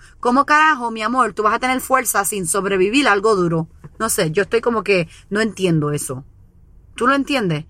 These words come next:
"No, es que yo quiero ser súper fuerte, Erika, y no quiero vivir nada duro". Bueno, mi amor,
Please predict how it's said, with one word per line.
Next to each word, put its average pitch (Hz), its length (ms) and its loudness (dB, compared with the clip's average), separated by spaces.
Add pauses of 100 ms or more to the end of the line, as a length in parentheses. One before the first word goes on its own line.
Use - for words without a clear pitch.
(260)
"No, 277 220 2
es 262 80 -6
que 254 140 -6
yo 247 120 -4
quiero 285 200 -2
ser 285 200 -4
súper 254 400 -4
fuerte, 208 540 0
Erika, 156 380 -6 (540)
y 233 140 0
no 214 100 -2
quiero 247 240 2
vivir 247 300 0
nada 208 260 0
duro". 165 360 -2 (440)
Bueno, 190 260 0
mi 254 100 -2
amor, 202 340 0